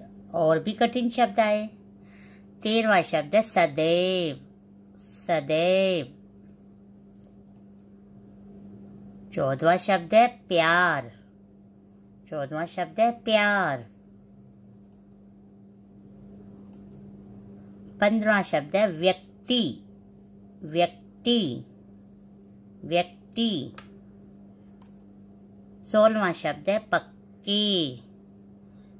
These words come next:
सोलहवां शब्द है पक्के।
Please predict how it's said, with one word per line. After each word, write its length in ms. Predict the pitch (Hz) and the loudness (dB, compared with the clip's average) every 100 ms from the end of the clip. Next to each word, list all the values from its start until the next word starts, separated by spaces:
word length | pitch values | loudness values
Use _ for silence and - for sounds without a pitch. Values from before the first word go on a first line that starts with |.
| - - | -8 0
सोलहवां 400 | 180 180 180 160 | 2 2 0 -2
शब्द 340 | - 143 143 | -4 -8 -6
है 380 | 175 196 247 311 - - - - | -4 0 0 -4 -14 -20 -8 -4
पक्के। 1000 | 170 - - - - 208 208 185 139 | -4 -6 -20 -16 -4 -2 0 0 -2